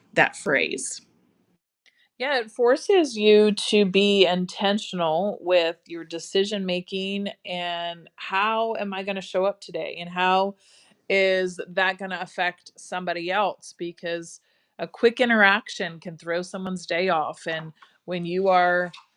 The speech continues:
Speaker 2: rerouting folks to different roles or different tasks, or you have to announce we're having a, a new curriculum or <laughs> something else is changing,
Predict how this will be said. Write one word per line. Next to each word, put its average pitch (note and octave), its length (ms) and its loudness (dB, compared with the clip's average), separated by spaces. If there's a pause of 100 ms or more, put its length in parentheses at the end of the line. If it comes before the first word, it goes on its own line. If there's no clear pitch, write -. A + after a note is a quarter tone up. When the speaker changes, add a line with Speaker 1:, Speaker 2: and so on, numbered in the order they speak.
(240)
Speaker 2:
rerouting G#3 720 2
folks - 580 -6
to F#3+ 120 -10
different F#3 400 -8
roles F#3+ 560 2
or E3+ 100 -6
different F3+ 500 -8
tasks, G3 880 -4
or F3 720 -4
you F3 120 -8
have F#3 220 -6
to F#3 300 0
announce G3 400 -8
we're G3 120 -4
having G#3 400 -4
a, G3+ 280 -6
a G#3 100 -2
new A3+ 180 -4
curriculum A#3+ 800 -2
or F#3 300 -2 (140)
<laughs> - 140 -4
something B3 440 -2
else C4 280 -2
is B3+ 200 -18
changing, A3 720 -10